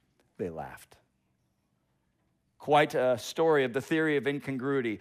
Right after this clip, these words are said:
How can a hundred pers-, hundred-year-old person give birth to a child? It ain't possible. As Frederick Buechner, one of my favorite authors, said, "They laugh because the baby will be born in the geriatric ward, but Medicare will pick up the tab."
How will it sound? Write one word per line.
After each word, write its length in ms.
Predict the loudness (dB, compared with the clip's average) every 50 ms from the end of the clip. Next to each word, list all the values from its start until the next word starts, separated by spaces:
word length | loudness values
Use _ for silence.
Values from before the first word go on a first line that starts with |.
| -12 -12 2
How 260 | 4 6 8 8 6
can 200 | 6 4 2 2
a 60 | 2
hundred 300 | 4 4 2 2 2 0
pers-, 280 | 2 4 4 4 2 -2
hundred-year-old 640 | 2 2 2 2 2 0 2 4 6 6 4 4 4
person 400 | 4 4 4 4 0 -6 -8 -8 -10 -20 -12 2
give 240 | 4 4 4 4 4
birth 320 | 6 6 6 6 4 2 -6 -20 -20 -16 -2
to 160 | 0 2 2
a 40 | 2
child? 540 | 4 6 6 8 10 10 10 8 6 2 -2 -16 -18 -8 2
It 100 | 6 8
ain't 180 | 8 8 6 8
possible. 720 | 8 10 10 10 8 6 2 2 2 2 0 0 -4 -12 _ _ _ _ _ _ _ _ _ _ _ _ _ _ _ _ _ _ _ _ _ _ _ _ _ _ _ _ _ _ _ _ _ _ -8
As 100 | -8 -6
Frederick 380 | 2 4 4 4 4 -2 -2 2
Buechner, 320 | 0 0 0 0 -2 -2
one 120 | 0 0 -2
of 60 | 0
my 140 | -2 -2 -2
favorite 340 | 0 -2 -2 0 0 0
authors, 360 | 2 2 0 0 0 -6 -8 -4
said, 280 | -2 0 0 0 0
"They 100 | -2 -2
laugh 440 | -2 0 2 2 4 2 2 0 -6
because 280 | -12 -6 -4 -4 -4 -2
the 100 | -4 -6
baby 380 | 0 0 0 0 0 -4 -4
will 140 | -2 -2 -2
be 140 | -2 -4 -6
born 320 | -4 -2 -2 -2 -2 -2
in 80 | -4 -6
the 80 | -8
geriatric 680 | -8 -6 -6 -4 -4 -2 -2 -2 -2 -4 -6 -14 -16 -12
ward, 300 | -6 -4 -2 -2 -2 -4
but 140 | -6 -8 -6
Medicare 520 | -4 -4 -4 -4 -4 -4 -4 -4 -4 -2
will 100 | -4 -8
pick 220 | -8 -10 -10 -10 -10
up 120 | -10 -12
the 60 | -14
tab." 400 | -12 -10 -8 -8 -6 -8 -10 -12